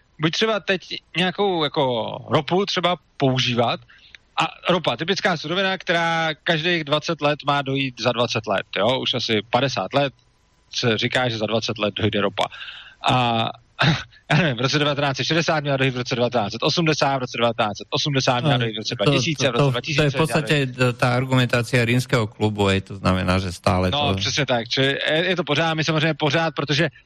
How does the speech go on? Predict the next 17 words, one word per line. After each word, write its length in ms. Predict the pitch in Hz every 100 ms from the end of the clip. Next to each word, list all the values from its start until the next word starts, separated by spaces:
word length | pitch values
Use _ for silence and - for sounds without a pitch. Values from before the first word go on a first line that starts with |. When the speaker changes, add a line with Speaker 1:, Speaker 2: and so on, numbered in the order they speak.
| _ _ -
Speaker 1:
ale 160 | 196
ono 160 | 214 226
to 40 | 214
přesně 240 | 190 202
funguje 280 | 175 196 208
tak, 140 | 185
že 100 | 160
oni 140 | 190 180
se 80 | 190
vždycky 240 | 180 208
podívají, 380 | 175 165 202 180
kolik 360 | - 170 185
ropy 200 | 175 170
momentálně 560 | 180 151 170 175 170 175
jsme 180 | - 180
schopni 380 | - 156 185 156
vytěžit 500 | - 127 147 175